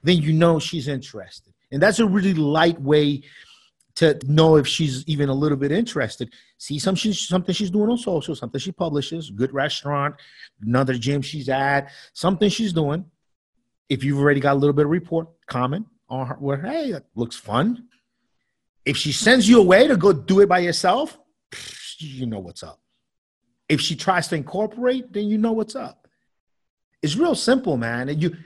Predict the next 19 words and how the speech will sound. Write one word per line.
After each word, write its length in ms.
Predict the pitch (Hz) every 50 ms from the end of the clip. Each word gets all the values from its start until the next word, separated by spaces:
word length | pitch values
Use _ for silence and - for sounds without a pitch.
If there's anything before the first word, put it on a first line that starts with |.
| - _ _ _ _ _ -
you're 100 | 135 160
not 200 | 220 277 294 247
a 40 |
creep 420 | - - - 247 254 233 208 - - - - _ _ _ _ _ _ _ -
if 180 | 196 165 -
you, 220 | 165 180 180 190 247
if 140 | 196 135 -
you 100 | 175 180
make 180 | 165 175 170 165
sure 260 | - - 190 175 165
to 100 | 160 147
just 280 | 127 135 143 135 -
take 200 | - 180 160 139
the 80 | 123 127
signals. 580 | - - - 127 117 82 85 - _ _ _ _ _ _ _ _ _ _ _ _ _ _ -
And 140 | 165 160 143
you'll 120 | 220 254
be 120 | 214 220
fine 580 | 196 - - 247 262 254 226 208 190 180 170 -